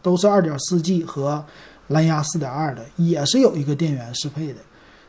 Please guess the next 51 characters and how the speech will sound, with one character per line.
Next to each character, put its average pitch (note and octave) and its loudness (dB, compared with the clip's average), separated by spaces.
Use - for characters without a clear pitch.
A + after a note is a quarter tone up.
那 B3+ -2
这 C4+ 8
样 C#4+ 12
的 C4 8
话， A#3+ 6
你 F3 4
花 A#3 2
相 B3+ 2
同 F3+ 2
的 G#3+ 6
价 G#3 4
钱 C#3+ -4
啊， C3+ -6
尺 - -4
寸 A3+ 2
差 A3+ 2
不 G#3+ 4
多 G3 8
的 F#3+ 6
情 D#3+ -4
况 E3+ 0
下， E3 -2
这 B3+ 2
个 B3 6
外 A#3+ 12
形 E3+ 4
更 F#3 4
好， - -8
哎， D3+ 0
还 F3 4
是 G#3 8
小 F#3+ 6
米 B3 4
的 F3+ 2
品 G3 4
牌， B2+ -12
并 G3+ 4
不 D3+ 0
是 F3 0
小 D#3+ -6
爱 F#3+ 4
的。 C3+ -4
哎， G3 4
整 G#3 8
体 A3+ 6
的 E3+ 2
造 B3 6
型 G3 2
方 F3 0
面 D#3+ -4
呢， C#3 -8